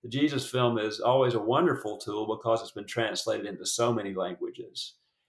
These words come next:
And now, for instance, with an iPhone and the Jesus Film Project app, you can simply airdrop the, the Jesus Film to someone in their language.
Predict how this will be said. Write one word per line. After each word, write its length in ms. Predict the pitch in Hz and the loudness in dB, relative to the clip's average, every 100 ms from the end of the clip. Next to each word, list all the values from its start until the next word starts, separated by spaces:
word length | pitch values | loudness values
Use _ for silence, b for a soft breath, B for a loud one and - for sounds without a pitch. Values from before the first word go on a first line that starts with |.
| _ | _
And 260 | - 240 190 | 0 2 2
now, 240 | 135 139 | 4 4
for 160 | - 123 | 4 2
instance, 280 | 123 123 120 | 2 0 0
with 120 | 117 | 2
an 60 | 120 | 4
iPhone 560 | 151 196 107 113 127 | 4 4 2 2 2
and 80 | 113 | -2
the 60 | - | 0
Jesus 500 | 123 123 117 - - | 2 2 0 -4 0
Film 400 | 123 113 110 - _ _ _ _ - | 2 2 0 -8 _ _ _ _ 4
Project 600 | 135 131 127 123 123 - | 6 6 6 4 2 0
app, 440 | - 240 180 143 - - _ _ _ | 4 6 6 4 -2 -16 _ _ _
you 60 | - | 2
can 120 | 349 | 4
simply 300 | - 165 - | 4 2 4
airdrop 640 | 110 156 135 139 143 - | 6 6 8 8 6 2
the, 240 | 123 127 120 - | 0 2 0 -2
the 100 | 127 | -4
Jesus 380 | 117 127 170 190 | 0 2 2 2
Film 220 | - 127 120 | 0 2 2
to 40 | |
someone 440 | - 123 131 143 | 2 2 2 2
in 160 | 151 226 | 2 6
their 120 | 226 | 6
language. 600 | 175 220 277 - - - | 8 4 0 -6 -8 -16